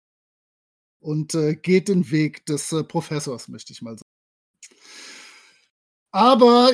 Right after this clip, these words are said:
ihr habt natürlich es, äh, geschafft, dieses Ungetüm zu vernichten, was sonst, äh,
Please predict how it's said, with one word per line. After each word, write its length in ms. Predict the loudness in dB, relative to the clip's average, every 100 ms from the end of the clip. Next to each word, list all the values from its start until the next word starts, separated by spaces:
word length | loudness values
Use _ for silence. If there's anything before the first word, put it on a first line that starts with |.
| 2
ihr 220 | 2 2
habt 240 | 0 -6 _
natürlich 640 | -4 -4 -2 0 0 0 -4
es, 260 | -6 -4
äh, 300 | -2 -2 -2 -6 -12
geschafft, 580 | -10 -8 -6 -8 -8 -14 -18 _ _ _ _ _ _
dieses 280 | -12 -10 -12
Ungetüm 640 | -8 -4 -4 -6 -8 -8
zu 120 | -8 -10
vernichten, 600 | -8 -8 -10 -12 -12 -10
was 140 | -12
sonst, 380 | -12 -12 -12 -12
äh, 220 | -14 -14